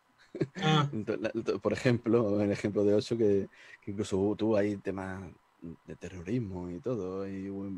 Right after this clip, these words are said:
Speaker 2: estuvo implicado en cuestiones bastante turbias y,
Speaker 1: Mm.
Speaker 2: y acabó como acabó, acabó huyendo y todo eso.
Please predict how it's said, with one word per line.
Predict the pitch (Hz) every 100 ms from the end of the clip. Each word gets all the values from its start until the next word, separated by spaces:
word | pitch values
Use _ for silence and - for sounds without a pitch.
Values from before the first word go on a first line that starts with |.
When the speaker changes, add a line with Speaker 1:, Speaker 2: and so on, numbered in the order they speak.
| -
Speaker 2:
estuvo | - 101
implicado | 95 - 85 98 92 95
en | 95 95
cuestiones | - 98 98 95 92
bastante | 90 95 90
turbias | 87 110 98 117 - _ _ _ _ _ _ _ _ -
y, | 101 92 90 87 71 76 65 57
Speaker 1:
Mm. | - _ _ _ -
Speaker 2:
y | 50 50 -
acabó | - 50 78 85 87 82 76 -
como | 69
acabó, | - 101 82 - _ -
acabó | 67 76
huyendo | 71 95 92 87
y | 85
todo | 92 85
eso. | -